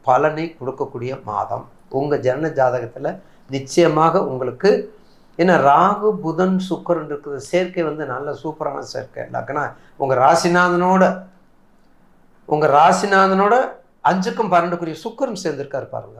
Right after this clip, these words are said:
உச்சம் பெற்றிருக்காரு. நீச பங்க ராஜயோகம், நீச பங்க ராஜயோகத்தோட இருக்கிறதுனால கொஞ்சம் தடை, எவ்வளவு தடை வந்தாலும் அதுக்கு லாபம் வந்துடும்.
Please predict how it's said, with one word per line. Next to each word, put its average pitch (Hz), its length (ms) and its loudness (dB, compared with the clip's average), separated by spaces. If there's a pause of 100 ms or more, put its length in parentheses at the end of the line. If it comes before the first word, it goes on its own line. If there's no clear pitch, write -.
உச்சம் 220 360 -2
பெற்றிருக்காரு. 151 360 -8
நீச 196 360 -6
பங்க 165 260 -4
ராஜயோகம், - 680 -6 (1080)
நீச 220 380 0
பங்க 202 260 -2
ராஜயோகத்தோட 170 640 -2
இருக்கிறதுனால 156 520 0 (120)
கொஞ்சம் 185 360 -4
தடை, 208 300 2 (500)
எவ்வளவு 180 440 4
தடை 202 180 6
வந்தாலும் 226 320 2
அதுக்கு 147 260 -2
லாபம் 240 340 -4
வந்துடும். 120 320 -12